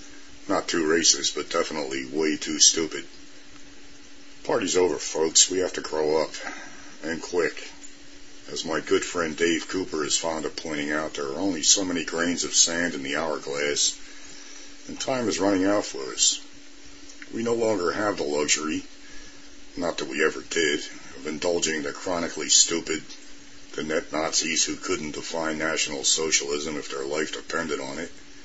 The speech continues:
the borderline psychos screaming for six million more when there weren't six million to begin with, fellow whites who, although white, have I Qs that would embarrass a sub-Saharan Negro, clever trolls and infiltrators, Jewish or otherwise, who do their best to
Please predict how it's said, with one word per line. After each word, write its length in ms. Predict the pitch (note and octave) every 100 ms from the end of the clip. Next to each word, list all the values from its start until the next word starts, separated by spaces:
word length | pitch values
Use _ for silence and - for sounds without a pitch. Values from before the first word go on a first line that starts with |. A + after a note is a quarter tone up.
| - - - - - - -
the 80 | -
borderline 600 | C#2 F2 F2 D#2 D#2+ D#2
psychos 640 | D2+ - F2+ E2+ D#2+ D#2 C#2+
screaming 440 | - E2+ E2 D#2+
for 240 | - D2
six 380 | C2+ - F2 -
million 340 | E2 D#2+ D2+ D2+
more 340 | E2 E2 D#2+
when 160 | D#2+ C#2+
there 140 | D2
weren't 260 | D2 D#2+ -
six 340 | - C#2+ -
million 260 | E2 D#2 D2
to 80 |
begin 400 | C2+ B1+ E2 E2+
with, 200 | C#2+ D2 - - - - - - - - -
fellow 320 | - G2+ E2+
whites 420 | D#2 E2 E2 -
who, 220 | - D#2 D#2
although 240 | D2 D#2+
white, 440 | D2+ C#2 D#2+ D2+ D#2
have 260 | D2+ C2+
I 160 | D2+ D2+
Qs 400 | - E2+ D#2 C#2+
that 160 | C#2
would 100 | C2+
embarrass 560 | C#2 C2 D2+ D#2 D2 -
a 100 | B1
sub-Saharan 760 | - E2+ C#2+ - C#2+ D#2 C#2+ C#2
Negro, 500 | F2 C#2+ C#2 C#2+ - - - - - - - - - -
clever 320 | - F#2 D#2
trolls 500 | - F2 F2 F2 D#2
and 100 | D#2
infiltrators, 800 | E2+ - C#2+ - D#2+ D#2+ D#2+ -
Jewish 420 | - F2 E2 D2+
or 140 | C#2 D2+
otherwise, 640 | F2 C#2 C2+ D2 D#2 D2+
who 80 | -
do 200 | - E2
their 180 | D2+ C#2
best 340 | - E2 D2+
to 260 | - C2